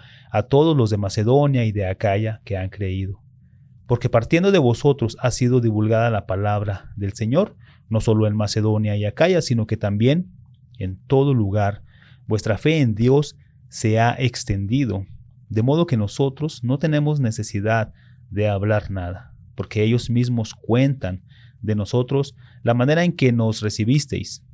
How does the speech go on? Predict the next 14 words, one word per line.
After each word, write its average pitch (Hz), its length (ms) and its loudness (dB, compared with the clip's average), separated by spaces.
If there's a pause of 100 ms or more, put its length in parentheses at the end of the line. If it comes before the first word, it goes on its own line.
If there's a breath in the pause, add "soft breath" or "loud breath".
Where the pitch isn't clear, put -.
(240)
y 104 100 -6
cómo 147 360 2
os 127 120 0
convertisteis 104 920 -4
de 95 100 -4
los 90 300 -8
ídolos 143 480 -4
a 87 100 -6
Dios, 95 400 -8 (600 soft breath)
para 101 220 -2
servir 107 380 -2
al 113 140 0
Dios 107 260 -4
vivo 110 460 0